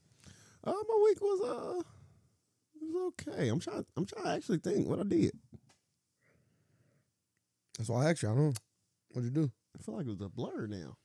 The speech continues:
Speaker 2: Fourth of July just passed.
Speaker 1: I know yesterday. Yeah, yesterday, uh, Fourth of July.
Speaker 2: Um,
Speaker 1: Met up with some family. They cooked out, played little games.
Speaker 2: oh, y'all, oh, y'all celebrate the fourth?
Speaker 1: Oh, nice little, t-, just a little get together.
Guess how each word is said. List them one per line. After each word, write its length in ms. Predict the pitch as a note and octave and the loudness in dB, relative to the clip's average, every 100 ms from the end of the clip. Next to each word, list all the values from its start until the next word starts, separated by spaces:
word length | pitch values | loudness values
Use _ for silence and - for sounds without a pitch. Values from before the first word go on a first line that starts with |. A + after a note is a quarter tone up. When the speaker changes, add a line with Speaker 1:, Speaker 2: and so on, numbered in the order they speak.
| _ _ - | _ _ 0
Speaker 2:
Fourth 240 | D3+ D3 | 6 6
of 60 | C#3 | 8
July 420 | C3 B2+ D#3 F#3 - - _ _ - | 6 8 6 4 0 -20 _ _ -8
just 160 | C#3 B2 | -4 2
passed. 440 | C#3+ C3+ F3 - - | 4 4 2 -4 -4
Speaker 1:
I 80 | |
know 200 | D#3+ F3+ | 2 4
yesterday. 420 | D3 E3+ F3 C3 A#2+ | 6 6 2 -2 0
Yeah, 280 | B2+ E3+ F3 | 2 4 4
yesterday, 480 | D#3 F3 C#3+ C#3+ | 4 2 4 4
uh, 280 | C#3 C3+ C#3 | 6 4 4
Fourth 220 | - C3+ C3+ | 2 2 0
of 80 | B2+ | 0
July. 320 | B2+ B2 C#3 - | 2 2 2 0
Speaker 2:
Um, 920 | A#2 A#2 A#2 A#2 A2+ A2+ A2+ A2 A2+ G#2+ _ _ - D#3+ | 0 2 2 2 0 0 0 0 -2 -4 _ _ -16 -2
Speaker 1:
Met 160 | A2+ A#2 | 2 2
up 100 | A2+ | 2
with 100 | A#2+ | 2
some 100 | A#2+ | 0
family. 520 | - A#2 A#2 A#2+ A#2+ B2 - - - | 2 4 4 4 2 -2 -12 -10 -6
They 120 | F#2+ | -6
cooked 360 | - G2+ - | -2 -4 0
out, 280 | G2+ G2 G2+ - _ _ _ _ _ _ - - _ - | 2 4 2 -4 _ _ _ _ _ _ -20 -20 _ -4
played 240 | F#2 F#2 | -2 0
little 160 | F#2+ F#2+ | -2 0
games. 580 | F#2 F#2+ F#2 F#2+ G2+ - _ _ _ _ _ _ - | 0 0 0 -2 -6 -16 _ _ _ _ _ _ 0
Speaker 2:
oh, 40 | C3+ | 2
y'all, 200 | B2+ A#2 | 4 4
oh, 80 | B2+ | 6
y'all 160 | B2+ A#2 | 8 8
celebrate 400 | C#3+ C3 C3 A2+ | 6 4 2 0
the 60 | |
fourth? 340 | - C#3+ C3+ - _ - - _ _ - | 2 2 2 -2 _ -20 -20 _ _ -8
Speaker 1:
Oh, 40 | E3+ | -4
nice 340 | C3+ C3+ B2 | 0 0 0
little, 140 | A#2+ | 0
t-, 120 | A#2 D#3+ | -2 -2
just 200 | G3+ C#3+ | 0 2
a 40 | |
little 100 | B2 | 2
get 260 | A2+ A#2 - | 2 -2 -2
together. 380 | A#2 A#2+ A#2+ | 0 0 0